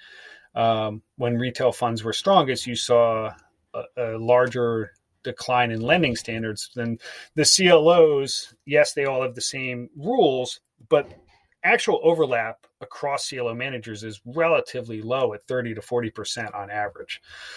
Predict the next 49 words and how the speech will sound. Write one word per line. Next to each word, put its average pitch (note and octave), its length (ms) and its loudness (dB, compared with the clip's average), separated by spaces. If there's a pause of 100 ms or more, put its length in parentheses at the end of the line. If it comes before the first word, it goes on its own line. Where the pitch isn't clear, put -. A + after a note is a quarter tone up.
So D#3 220 8
there D3+ 160 4
is F#3+ 260 4
still D#3+ 260 6
a C#3+ 60 2
lot B2+ 200 4
of A2+ 100 -8
credit B2+ 240 0
work A#2+ 240 0
being A2+ 240 -8
done A#2+ 260 -4
by D3 140 6
the D3+ 100 -2
C - 200 -6
L C#3+ 120 0
O C#3+ 80 -2
managers. D3+ 720 -8
Um, A2+ 340 -6 (140)
your D3+ 200 4
point F3+ 420 0
is A#2+ 180 -6
well C#3 180 4
taken B2+ 440 -6
on B2 160 -2
the A2+ 100 -6
whole C3 460 4
that A#2+ 120 -12
C B2+ 180 -6
L A#2+ 120 0
Os A2 140 -4
are A2 60 -10
sixty-five - 580 -10
percent A2+ 240 -12
of A2 60 -8
the A2+ 60 -2
loan B2+ 140 -2
market, A2+ 280 -6
but A2 160 -18
individually D#3 640 2
the, D3 220 0 (460)
the C3 100 -8
managers B2 440 -2
are B2 80 0
still B2 200 -6
doing A#2+ 220 -4
the A2+ 80 -6
credit A#2+ 320 -4
work. F3 220 -4 (160)
Um, A2+ 340 -2